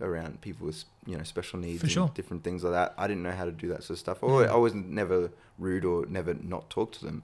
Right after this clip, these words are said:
Speaker 2: Yeah.
Speaker 1: I just didn't know.
Speaker 2: Yeah, exactly.
Speaker 1: You know, I didn't get brought up with it. So,
Speaker 2: Yeah.
Speaker 1: um, I don't know. I just feel like there's a lot of eyeballs.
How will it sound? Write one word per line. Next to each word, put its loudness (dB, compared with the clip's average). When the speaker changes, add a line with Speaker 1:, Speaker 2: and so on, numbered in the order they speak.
Speaker 2:
Yeah. 4
Speaker 1:
I 0
just -4
didn't -4
know. -2
Speaker 2:
Yeah, 2
exactly. 6
Speaker 1:
You 0
know, 0
I 0
didn't -2
get -4
brought 0
up -2
with -4
it. -8
So, 0
Speaker 2:
Yeah. 2
Speaker 1:
um, -2
I -2
don't 0
know. 2
I 4
just -2
feel 2
like 2
there's -4
a -8
lot 0
of -2
eyeballs. -4